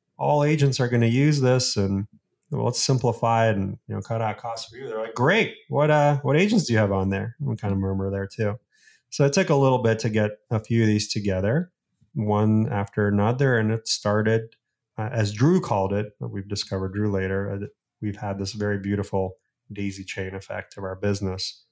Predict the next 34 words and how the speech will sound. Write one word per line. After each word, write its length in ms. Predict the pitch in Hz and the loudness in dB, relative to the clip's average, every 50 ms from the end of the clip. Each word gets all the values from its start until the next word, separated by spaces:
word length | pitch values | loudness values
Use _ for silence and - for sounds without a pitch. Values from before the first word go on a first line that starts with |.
| _ _ _ - | _ _ _ -12
to 100 | - 98 | -8 -6
where 200 | 95 95 95 92 | -6 -4 -6 -6
fast 300 | - 104 98 95 - - | -4 -4 -4 -4 -6 -6
forward 280 | - 98 95 95 98 | -6 -4 -4 -4 -4
to 260 | 98 101 104 107 110 - _ _ _ - | -4 -4 -6 -6 -6 -8 _ _ _ -12
almost 260 | 113 98 95 - - | -10 -8 -8 -8 -8
five 240 | - 104 98 95 104 | -6 -6 -6 -4 -2
years 220 | 104 104 101 - | -2 -2 -2 -4
from 160 | - - 101 | -6 -8 -6
now, 300 | 95 95 95 92 95 104 - _ _ _ _ _ _ | -6 -4 -6 -6 -8 -10 -12 _ _ _ _ _ _
we 100 | - 101 | -8 -6
went 260 | 98 101 98 98 - | -4 -4 -4 -4 -4
from 340 | - 104 98 92 92 92 - _ _ _ _ _ | -2 -2 -2 -2 -2 -4 -8 _ _ _ _ _
one 320 | - 107 101 101 101 104 101 | -6 -4 0 0 0 0 0
quote 420 | - - 107 101 98 98 95 - _ _ _ _ | -2 0 0 2 2 0 -2 -4 _ _ _ _
per 200 | - 101 98 98 | -8 -6 -4 -4
day 420 | 95 95 92 92 90 92 95 98 - _ _ _ _ _ _ _ | -4 -6 -6 -6 -8 -10 -10 -12 -16 _ _ _ _ _ _ _
per 180 | - 98 92 | -8 -8 -6
user 580 | 92 101 107 113 107 101 95 92 92 92 - - _ _ _ _ - | -4 -2 -2 0 0 -2 -2 -4 -4 -6 -8 -12 _ _ _ _ -2
now 260 | 104 98 95 92 92 | 0 0 0 0 -2
to 360 | 92 - - 98 95 92 92 - - _ - | -2 -4 -4 -2 -2 -2 -4 -6 -12 _ -6
processing 720 | 101 95 92 - - 107 - - 98 92 92 92 95 107 - | -4 -4 -4 -4 -6 -6 -6 -6 -4 -6 -4 -6 -8 -8 -6
over 260 | - 98 92 95 92 | -6 -6 -4 -4 -6
a 80 | 92 92 | -6 -6
hundred 480 | - - 101 98 92 92 92 95 - - | -4 -4 -2 -2 -2 -2 -4 -6 -10 -10
quotes, 600 | - 107 101 104 107 - - - - - - _ _ _ _ _ | -8 -6 -6 -6 -6 -6 -8 -8 -8 -10 -16 _ _ _ _ _
uh, 100 | - 120 - - | -12 -12 -12 -6
per 160 | - 101 92 | -4 -4 -2
month, 340 | 92 92 92 95 95 - - _ _ _ _ _ - | -2 -4 -4 -6 -8 -10 -14 _ _ _ _ _ -10
uh, 160 | 117 117 113 | -8 -6 -6
across 380 | 104 - - - 107 98 - - | -8 -8 -6 -6 -6 -6 -4 -4
our 100 | 95 95 | -4 -4
entire 300 | 98 - - 98 98 107 | -4 -6 -8 -8 -8 -8
exchange. 600 | 110 - - - - 139 143 151 139 - - | -10 -12 -12 -10 -8 -6 -6 -6 -6 -8 -10